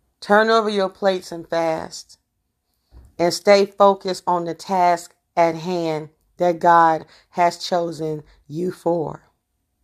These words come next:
In due time, God will raise you up and place you in the position he has chosen you to be in.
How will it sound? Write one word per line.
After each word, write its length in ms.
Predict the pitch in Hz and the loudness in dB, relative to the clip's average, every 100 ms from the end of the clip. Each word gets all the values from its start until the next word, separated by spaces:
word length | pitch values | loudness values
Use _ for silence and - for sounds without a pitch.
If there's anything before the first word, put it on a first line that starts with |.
| _ _ _ _ _ _ _ _ _ _ _ _ _ _ _ - - | _ _ _ _ _ _ _ _ _ _ _ _ _ _ _ -12 -2
In 260 | 190 180 | 0 0
due 260 | 147 226 247 | 0 0 0
time, 600 | - 240 240 220 175 - _ _ _ _ _ - | 2 4 4 2 -2 -14 _ _ _ _ _ -8
God 540 | 143 196 214 196 165 - _ - | 4 6 8 6 -2 -12 _ -12
will 180 | 165 160 | -8 -4
raise 420 | 180 196 202 151 | 0 0 -2 -6
you 200 | 196 180 | -4 -2
up 260 | 160 - _ _ _ _ _ _ _ _ _ _ _ - | -2 -4 _ _ _ _ _ _ _ _ _ _ _ -4
and 220 | 180 175 | -2 -2
place 420 | - 202 202 - | 2 4 4 0
you 140 | 196 190 | -4 -4
in 160 | 180 | -4
the 80 | 180 | -6
position 720 | 165 175 165 185 185 - 156 - _ _ _ _ _ _ _ _ | -6 -8 -2 -2 -2 -8 -16 -18 _ _ _ _ _ _ _ _
he 160 | 196 | -4
has 260 | 175 170 165 | 2 2 2
chosen 540 | - 190 180 170 175 | -2 0 0 -2 -6
you 140 | 175 165 | -6 -8
to 180 | - 160 | -8 -8
be 400 | 160 175 160 151 | -8 -8 -8 -10
in. 240 | 147 151 | -14 -18